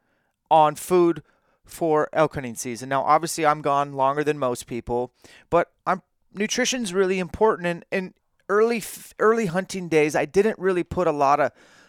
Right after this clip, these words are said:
thought into what I was eating. And then I met Ryan Lampers,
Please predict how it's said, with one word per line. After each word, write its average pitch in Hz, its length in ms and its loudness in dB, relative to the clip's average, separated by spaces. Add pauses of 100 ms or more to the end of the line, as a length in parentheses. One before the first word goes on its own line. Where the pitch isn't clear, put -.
(100)
thought 147 500 4
into 139 800 -4 (320)
what 143 380 2
I 139 80 6
was 139 240 -2
eating. 147 480 -4 (320)
And 151 200 -4
then 156 100 2
I 151 80 4
met 147 180 0
Ryan 139 300 2
Lampers, 135 680 -2